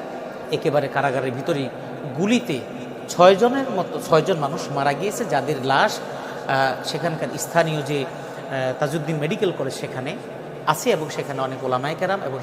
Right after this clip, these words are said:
সাধারণ মানুষ সেখানে তে-, দেখতে গিয়েছেন। আসসালামু আলাইকুম রহমতুল্লাহি ওয়া বারাকাতুহু।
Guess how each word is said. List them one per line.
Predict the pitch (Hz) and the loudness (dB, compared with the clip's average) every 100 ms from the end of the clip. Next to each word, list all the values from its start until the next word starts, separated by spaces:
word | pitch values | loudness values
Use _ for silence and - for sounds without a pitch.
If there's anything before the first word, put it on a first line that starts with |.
| - | -4
সাধারণ | 127 123 | -4 -4
মানুষ | 120 156 - | -4 -6 -8
সেখানে | 139 120 113 | -8 -8 -6
তে-, | 135 123 | -6 -6
দেখতে | - - | -10 -10
গিয়েছেন। | 113 107 - - - - - _ _ _ _ _ - - - - - - _ - - _ - - | -10 -10 -10 -12 -14 -14 -16 _ _ _ _ _ -20 -20 -20 -20 -20 -20 _ -20 -20 _ -20 -8
আসসালামু | 151 185 196 196 | -2 2 4 4
আলাইকুম | 180 196 190 214 | 2 0 -2 -2
রহমতুল্লাহি | 190 165 185 190 165 170 170 | -2 -4 -6 -2 2 2 2
ওয়া | 196 | -2
বারাকাতুহু। | 147 139 123 143 110 - | -2 -4 -4 -6 -6 -8